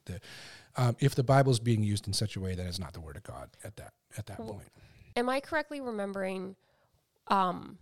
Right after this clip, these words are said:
Speaker 2: and attributing this correctly, that for Barth, he talks about the Bible as being the word about the word? And in
Speaker 1: Exactly.
Speaker 2: that
Speaker 1: With the
Speaker 2: case,
Speaker 1: second
Speaker 2: like,
Speaker 1: W being capitalized.
Speaker 2: Yes, and
Speaker 1: Yeah.
Speaker 2: that reference being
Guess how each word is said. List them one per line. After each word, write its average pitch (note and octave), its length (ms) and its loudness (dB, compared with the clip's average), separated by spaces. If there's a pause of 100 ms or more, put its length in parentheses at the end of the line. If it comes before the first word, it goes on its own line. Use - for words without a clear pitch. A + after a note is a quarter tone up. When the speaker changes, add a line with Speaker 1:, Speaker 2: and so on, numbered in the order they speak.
(300)
Speaker 2:
and G3+ 100 6
attributing F3 520 -4
this - 400 -10 (280)
correctly, E3 640 -6
that E3+ 280 -2 (220)
for G3+ 260 0
Barth, F#3 400 2
he - 180 -10
talks F#3 340 -4
about E3+ 500 -6 (560)
the G3+ 80 2
Bible F3 520 4
as F3 200 0
being E3+ 320 -2 (100)
the F3+ 180 -2
word F3 380 -2
about F3 440 -4 (120)
the F3+ 180 -4
word? - 440 -8
And A2+ 120 -4
in G3 60 6
Speaker 1:
Exactly. G3 220 6
Speaker 2:
that F3+ 280 2
Speaker 1:
With D3 120 6
the F3+ 60 2
Speaker 2:
case, C#3+ 100 4
Speaker 1:
second E3+ 300 8
Speaker 2:
like, B2 60 0
Speaker 1:
W A2+ 320 2
being G2 260 -2
capitalized. F2 460 -8
Speaker 2:
Yes, G3 400 0
and F#3 120 2
Speaker 1:
Yeah. F3+ 360 -6
Speaker 2:
that F3 280 4
reference F3 440 -2
being E3 420 -6